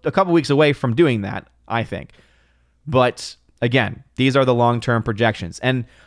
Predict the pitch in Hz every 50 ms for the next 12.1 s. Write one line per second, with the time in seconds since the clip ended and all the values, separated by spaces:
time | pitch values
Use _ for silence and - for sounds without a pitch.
0 | _ - 160 180 180 180 160 - 170 165 160 151 - - 156 165 165 160 156 135
1 | - 156 151 151 147 135 131 143 143 135 135 131 113 123 127 131 127 120 120 113
2 | - - 127 - - - 117 120 117 120 117 117 117 117 117 - _ 110 113 117
3 | 113 - 117 - 117 113 - - 107 - 107 110 117 123 - - 208 220 320 -
4 | _ _ _ _ _ _ - _ - 151 139 139 143 139 131 107 98 - - 139
5 | 160 208 233 254 240 - - _ _ - 139 147 151 147 - 175 - - - 185
6 | 165 185 180 190 196 208 233 240 - - 135 139 - - 226 226 151 76 52 -
7 | - _ _ _ _ - 113 107 - 123 127 123 120 110 131 131 127 113 120 113
8 | - 147 160 160 151 147 170 180 170 143 131 120 110 104 92 - - - 110 110
9 | 107 - - 101 85 - - - 101 101 107 107 - _ _ _ _ _ _ -
10 | 123 143 151 151 156 143 131 120 113 139 175 165 202 208 220 226 220 226 220 226
11 | 247 262 254 - - - 160 143 139 135 135 143 139 139 139 135 127 127 135 131
12 | 117 107